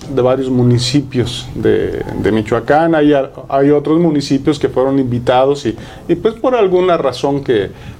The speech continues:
pues, no nos vamos a detener en eso, eh, no quisieron, este, participar. Nos, nos da tristeza que, por ejemplo, Apatzingán, ¿sí?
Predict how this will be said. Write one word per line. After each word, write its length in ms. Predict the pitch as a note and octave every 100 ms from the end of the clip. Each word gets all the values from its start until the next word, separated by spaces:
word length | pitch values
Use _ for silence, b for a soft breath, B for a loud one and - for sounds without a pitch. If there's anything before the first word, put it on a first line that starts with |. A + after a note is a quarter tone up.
| -
pues, 120 | D#3
no 120 | D#3+ D#3+
nos 80 |
vamos 280 | C#3 D3+ C#3
a 60 | A#2+
detener 440 | A#2 A#2 B2 C3+
en 140 | C3 B2+
eso, 300 | B2+ - - B B -
eh, 60 | A2+
no 240 | C3+ C3+
quisieron, 680 | C#3 B2+ C#3 C3+ C3 G#2+ A2+ A#2
este, 220 | - -
participar. 800 | - A2+ A2+ A#2 C3 B2 F#3 G#3+
Nos, 320 | C#3+ A2+ G#2 B B B B -
nos 320 | A#2+ A#2 A#2 A#2
da 180 | C#3 D3
tristeza 500 | D3+ - C#3 C#3 D3
que, 100 | B2
por 140 | A#2
ejemplo, 320 | G#2+ C3+ C#3+
Apatzingán, 800 | A#2+ A2 - - A#2+ A#2 C#3 F#3 E3+ - - -
¿sí? 300 | - E3 A#3